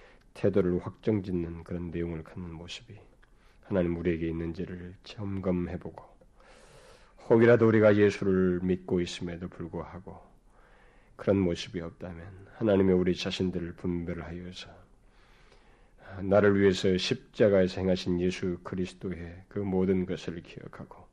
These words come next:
또 그런 일을 행하신 하나님의 아들, 그를 기억하고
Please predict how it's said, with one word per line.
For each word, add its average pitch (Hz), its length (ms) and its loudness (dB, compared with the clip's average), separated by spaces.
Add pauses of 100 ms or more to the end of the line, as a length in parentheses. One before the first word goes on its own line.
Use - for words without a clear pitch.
(880)
또 98 120 2
그런 107 280 6
일을 98 280 6
행하신 95 720 4
하나님의 110 600 6
아들, 95 600 2 (240)
그를 92 460 2
기억하고 - 540 -18